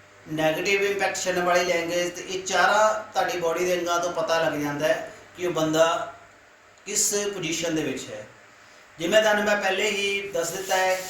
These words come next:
ਜੇ ਅਸੀਂ ਆਪਣੀ ਲੱਤਾਂ ਤੋਂ ਗੱਲ ਕਰੀਏ, ਜੇ ਬੰਦਾ ਸਾਡੇ ਨਾਲ ਵਧੀਆ ਤਰੀਕੇ ਨਾਲ ਗੱਲ ਕਰਨਾ ਚਾਹੁੰਦਾ ਤਾਂ ਉਹਦੇ ਲੱਤਾਂ ਜੋ ਆ ਰਿਲੈਕਸ ਹੋਣਗੀਆਂ, ਘੁੱਟ ਕੇ ਨਹੀਂ ਰੱਖੇਗਾ, ਲੱਤਾਂ ਨੂੰ ਲੱਤ 'ਤੇ ਚਾੜ ਕੇ ਨਹੀਂ ਰੱਖੇਗਾ,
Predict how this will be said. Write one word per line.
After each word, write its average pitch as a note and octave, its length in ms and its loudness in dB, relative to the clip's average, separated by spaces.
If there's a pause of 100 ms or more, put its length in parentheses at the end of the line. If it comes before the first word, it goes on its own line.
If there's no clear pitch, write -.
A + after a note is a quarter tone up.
(480)
ਜੇ E3+ 140 -2
ਅਸੀਂ G3+ 220 0
ਆਪਣੀ F#3+ 520 0 (120)
ਲੱਤਾਂ F3 340 4
ਤੋਂ G3+ 120 0
ਗੱਲ F#3+ 180 4
ਕਰੀਏ, F#3+ 380 2
ਜੇ F#3+ 120 0
ਬੰਦਾ F3+ 640 4 (960)
ਸਾਡੇ F3 280 2
ਨਾਲ F#3 200 0
ਵਧੀਆ G3+ 300 0
ਤਰੀਕੇ F#3+ 260 -4
ਨਾਲ F#3+ 180 0
ਗੱਲ F3+ 160 2
ਕਰਨਾ F3+ 280 2
ਚਾਹੁੰਦਾ F#3 320 2
ਤਾਂ G3 120 0
ਉਹਦੇ G3+ 220 0 (500)
ਲੱਤਾਂ E3+ 440 2
ਜੋ F#3+ 160 0
ਆ F3+ 120 4
ਰਿਲੈਕਸ F3 360 2
ਹੋਣਗੀਆਂ, F3 340 -2 (100)
ਘੁੱਟ F#3+ 180 -2
ਕੇ D#3+ 140 -4
ਨਹੀਂ E3 160 0
ਰੱਖੇਗਾ, F3+ 540 -2 (800)
ਲੱਤਾਂ E3 400 2
ਨੂੰ G3 180 0
ਲੱਤ F3 200 0
'ਤੇ F#3 200 -4
ਚਾੜ F3 260 4
ਕੇ G3 140 -2
ਨਹੀਂ F#3+ 120 -2
ਰੱਖੇਗਾ, F#3 640 0